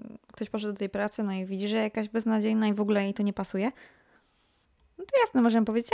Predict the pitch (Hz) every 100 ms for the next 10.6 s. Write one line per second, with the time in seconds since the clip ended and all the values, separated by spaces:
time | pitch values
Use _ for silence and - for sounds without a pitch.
0 | 392 320 285 254 220 226 220 220 202 196
1 | 190 202 190 180 190 175 180 - 180 180
2 | 170 175 170 170 - - 175 - 165 180
3 | 208 233 214 233 190 202 208 202 196 202
4 | 202 _ _ _ 202 220 - 202 196 208
5 | - 214 277 _ _ _ _ _ _ _
6 | _ _ _ - 196 - - 277 180 165
7 | 185 320 381 - - _ _ _ _ _
8 | _ _ _ _ 185 170 214 285 302 453
9 | 359 175 - - _ _ _ _ _ 175
10 | 170 190 311 392 - -